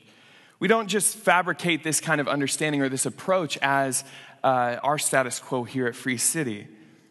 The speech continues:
because it sounds nice. We actually have this vision because the Bible orients us to this type of vision. In Second Timothy three sixteen, the Apostle Paul, he's writing a letter to Timothy, and he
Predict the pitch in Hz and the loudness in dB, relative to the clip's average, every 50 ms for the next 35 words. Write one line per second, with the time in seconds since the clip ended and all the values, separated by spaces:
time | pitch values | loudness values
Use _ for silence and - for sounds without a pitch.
0 | _ _ _ _ _ _ _ _ - 107 - 110 104 113 107 - - 143 139 135 | _ _ _ _ _ _ _ _ -10 -8 -6 -6 -6 -4 -4 -2 -2 0 -2 -2
1 | 127 - - 107 92 98 95 - - 120 - 123 127 127 - - 143 131 135 120 | -2 -4 -4 -6 -8 -8 -8 -8 -8 -4 -2 -2 0 0 -2 -2 -2 -2 -2 -2
2 | 113 113 107 107 110 120 110 - - 104 113 107 101 117 117 113 110 113 - 127 | -2 -2 -2 -4 -6 -6 -6 -6 -4 -4 -4 -4 -2 -2 -2 -2 -2 -4 -4 -2
3 | 120 113 - 135 123 - - 117 113 139 143 135 139 127 - 139 139 139 135 131 | -2 -2 -2 -2 -2 0 0 0 0 0 -2 -2 -4 -4 -2 -2 0 0 0 -2
4 | 123 113 101 - 113 98 - - - 110 95 92 87 - - - 95 - - 92 | -2 -4 -4 -4 -4 -4 -6 -6 -6 -8 -6 -6 -8 -8 -10 -12 -12 -14 -16 -16
5 | 90 98 95 92 - - - - - - - - - - - - - - _ - | -12 -12 -10 -10 -10 -12 -14 -18 -20 -20 -20 -20 -20 -20 -20 -20 -20 -20 _ -4
6 | 107 107 - 160 151 139 139 127 - 170 165 151 135 143 135 123 - 143 143 156 | -2 0 2 2 2 0 -2 -2 0 0 0 0 0 0 -2 -4 -4 -6 -4 -2
7 | 147 135 131 - - 147 - - - - 143 131 131 117 - - - 175 165 - | 0 0 0 0 -2 -2 -6 -6 -4 -2 0 0 0 0 -2 -2 -4 -4 -2 -2
8 | 196 151 - - - - 165 147 131 120 113 - - - - - - - 185 170 | -4 -6 -6 -10 -4 -2 0 2 2 0 -2 -6 -12 -18 -20 -20 -8 -4 -2 -2
9 | 131 135 139 160 165 196 208 208 196 170 160 180 185 180 180 143 - - - - | 0 2 4 4 4 4 2 2 0 2 2 2 2 2 0 -2 -2 -4 -2 0
10 | 226 233 - - - 226 202 156 127 - 131 127 127 135 147 143 139 131 123 - | 0 0 0 0 -2 0 0 0 0 0 -2 -2 -2 -2 0 0 0 0 -2 -6